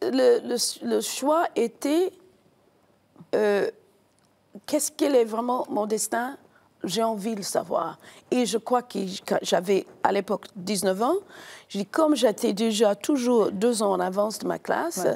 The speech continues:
Speaker 1: euh, j'étais le plus, toujours la plus jeune, que je peux me permettre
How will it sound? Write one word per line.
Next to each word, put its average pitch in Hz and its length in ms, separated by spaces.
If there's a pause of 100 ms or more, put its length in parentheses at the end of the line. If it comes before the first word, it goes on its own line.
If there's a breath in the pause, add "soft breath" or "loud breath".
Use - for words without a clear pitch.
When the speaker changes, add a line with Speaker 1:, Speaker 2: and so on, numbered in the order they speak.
(160)
Speaker 1:
euh, - 60 (480 loud breath)
j'étais 190 300
le 185 100
plus, 220 260
toujours 214 280
la 170 100
plus 196 180
jeune, 254 300 (400 loud breath)
que 226 80
je 202 140
peux - 180
me 302 140
permettre 269 580